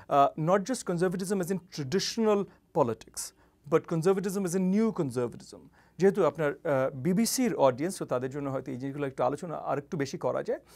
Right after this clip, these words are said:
যে আমাদের দেশে যখন আমরা ডানপন্থী কথা বলি, তখন শুধু ডা-, কারণ ডানপন্থীর অরিজিনাল মিনিং হলো more traditional, রাইট? আমাদের দেশের tradition was different and current,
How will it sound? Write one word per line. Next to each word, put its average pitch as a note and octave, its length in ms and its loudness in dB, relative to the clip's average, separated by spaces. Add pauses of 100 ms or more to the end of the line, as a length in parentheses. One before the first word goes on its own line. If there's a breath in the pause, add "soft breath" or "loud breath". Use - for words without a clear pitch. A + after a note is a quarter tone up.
(280 loud breath)
যে D#3+ 120 4
আমাদের G3 260 6
দেশে B3 200 -6
যখন A#3 180 -4
আমরা F#3+ 320 2
ডানপন্থী D#3 520 -2
কথা C#3+ 240 0
বলি, F3 200 -2
তখন F#3+ 300 0 (240 loud breath)
শুধু A3 320 -4 (100)
ডা-, E3 240 2
কারণ G3 220 0
ডানপন্থীর F#3+ 540 4
অরিজিনাল E3+ 400 0
মিনিং F#3 320 -2
হলো B3+ 160 0
more E3+ 180 2
traditional, B2+ 480 -8 (760)
রাইট? - 280 -4 (580 soft breath)
আমাদের A3 360 6
দেশের C4 200 0 (140)
tradition G#3 420 -2
was G3 100 4 (180)
different F3+ 340 -2
and D#3 300 0 (180)
current, A#3+ 400 0